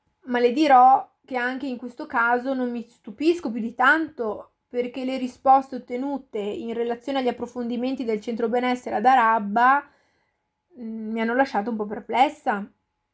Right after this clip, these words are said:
Innanzitutto perché sostanzialmente non è stata data una risposta chiara all'interrogazione,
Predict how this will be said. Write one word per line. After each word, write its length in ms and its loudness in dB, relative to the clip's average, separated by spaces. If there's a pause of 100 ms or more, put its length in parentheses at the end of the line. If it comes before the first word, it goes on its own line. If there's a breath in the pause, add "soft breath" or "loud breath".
(400)
Innanzitutto 600 2
perché 500 0
sostanzialmente 1400 0
non 240 -2
è 80 0
stata 640 2
data 420 4
una 180 -6
risposta 1300 -2
chiara 600 0
all'interrogazione, 1500 -6